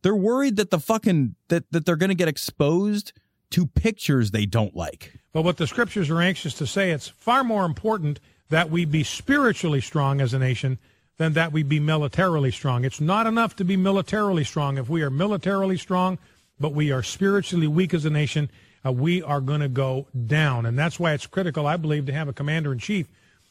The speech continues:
Speaker 2: who is a Christian-in-chief first and then is our commander-in-chief.
Speaker 1: So this story comes from Charisma News.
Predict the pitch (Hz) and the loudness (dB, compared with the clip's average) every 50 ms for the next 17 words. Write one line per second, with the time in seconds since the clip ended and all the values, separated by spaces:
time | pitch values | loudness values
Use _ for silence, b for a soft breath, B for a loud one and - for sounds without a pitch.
0 | b b - 196 214 180 175 196 196 196 151 156 - _ _ _ - 175 175 170 | b b 0 0 2 2 0 0 0 0 -2 -6 -10 _ _ _ -2 0 0 0
1 | - - - - 254 302 294 - - - 240 202 185 165 156 156 156 143 - - | 0 -4 -8 -4 0 0 0 0 -2 -2 0 0 0 2 0 -2 -2 -2 -2 -2
2 | 180 160 143 - - - 262 254 208 175 151 - - - 180 175 165 156 277 302 | -2 -2 -2 -4 -6 -2 0 0 2 0 -2 -4 -4 -2 0 0 2 2 2 4
3 | 294 240 190 156 160 139 139 151 139 - - 147 147 143 139 131 123 117 104 - | 2 2 2 0 0 0 2 0 0 0 0 0 2 2 2 2 0 -2 -2 -2
4 | 131 107 - B B B B B B - 240 277 254 - - 262 220 170 - 190 | -4 -4 -4 B B B B B B -2 0 0 0 2 2 2 2 4 4 2
5 | 190 156 - 175 170 147 107 - - 143 143 127 143 165 175 156 151 143 127 120 | 2 2 2 0 0 0 -2 0 -2 0 2 2 2 2 4 4 4 4 4 4
6 | 117 127 143 151 147 127 113 104 87 85 85 78 76 | 4 4 4 4 4 2 2 0 -2 -4 -8 -8 -8